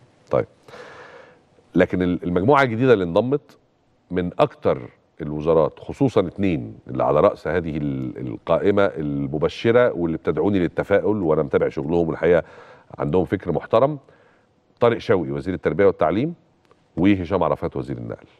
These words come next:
عنده أفكار وماكينة حقيقة دينامو لا يهدأ،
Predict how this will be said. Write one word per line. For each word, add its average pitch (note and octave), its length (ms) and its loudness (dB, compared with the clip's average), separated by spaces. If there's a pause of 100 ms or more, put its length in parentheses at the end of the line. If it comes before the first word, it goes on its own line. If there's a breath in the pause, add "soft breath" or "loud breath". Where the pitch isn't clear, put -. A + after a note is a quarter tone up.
(140)
عنده F2 460 -2
أفكار G#2+ 520 2
وماكينة D2 1400 0
حقيقة D2 800 0
دينامو D#2 380 0
لا E2 260 6
يهدأ، G2 280 2